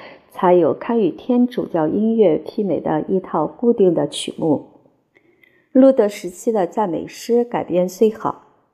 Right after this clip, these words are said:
但仍受当时天主教音乐的影响，因而给历史学家带来深重的难题。在风格上，几乎看不出天主教音乐和新教音乐之间有区别。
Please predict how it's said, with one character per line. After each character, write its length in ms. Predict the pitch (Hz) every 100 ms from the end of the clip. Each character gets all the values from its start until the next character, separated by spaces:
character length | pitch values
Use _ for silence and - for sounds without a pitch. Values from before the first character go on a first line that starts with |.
| _
但 200 | 208 170
仍 220 | 175 180 202
受 320 | - 233 165
当 260 | - 220
时 360 | 233 - - 165
天 260 | 165 254 247
主 140 | 160
教 240 | 156 170
音 240 | 156 220 233
乐 120 | 220
的 120 | 151
影 260 | 160 156 160
响， 260 | - 170 - _ _ - - _
因 180 | 208 208
而 240 | 180 175 175
给 180 | 180
历 220 | 175 208 240
史 160 | -
学 260 | 175 - 165
家 360 | - 240 247
带 180 | 254 214
来 180 | 165 160
深 300 | 175 220 208
重 180 | 208 185
的 180 | 165 156
难 280 | 160 156
题。 440 | 165 - - 131 - _ _ _ _ _ _ _ _
在 200 | - 190
风 280 | 190 240 233
格 160 | 165
上， 320 | - 170 151 147 - _ _
几 180 | - 302
乎 160 | 311
看 240 | 294 285 247
不 100 | 156
出 240 | - 190
天 260 | 185 233 226
主 400 | 196 156 143 - -
教 240 | 208 180 165
音 260 | 202 226
乐 240 | 226 185 170
和 240 | - 156
新 260 | 170 - 240
教 180 | 254 190
音 240 | 190 220
乐 100 | 214
之 240 | - - 180
间 320 | - 226 226
有 140 | 165
区 280 | - - 214
别。 260 | 196 65